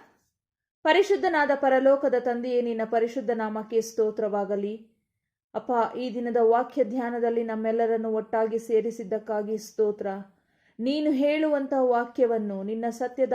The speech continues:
ಆತ್ಮದ ಮೂಲಕ ನಾವು ಅದನ್ನು ಅರ್ಥ ಮಾಡಿಕೊಂಡು ನೀನು ಮೆಚ್ಚುವ ರೀತಿಯಲ್ಲಿ ಬದುಕಲು ಸಹಾಯ ಮಾಡಬೇಕಾಗಿ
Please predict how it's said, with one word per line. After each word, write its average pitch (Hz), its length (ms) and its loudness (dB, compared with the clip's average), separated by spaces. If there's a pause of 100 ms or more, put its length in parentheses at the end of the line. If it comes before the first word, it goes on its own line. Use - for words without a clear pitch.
(140)
ಆತ್ಮದ 240 440 -2
ಮೂಲಕ 254 560 0 (600)
ನಾವು 233 240 0
ಅದನ್ನು 220 400 4
ಅರ್ಥ 254 340 -2
ಮಾಡಿಕೊಂಡು 226 720 -2
ನೀನು 294 380 -4
ಮೆಚ್ಚುವ 269 440 0
ರೀತಿಯಲ್ಲಿ 233 460 0
ಬದುಕಲು 214 460 -2
ಸಹಾಯ 226 520 -4
ಮಾಡಬೇಕಾಗಿ 196 1000 -4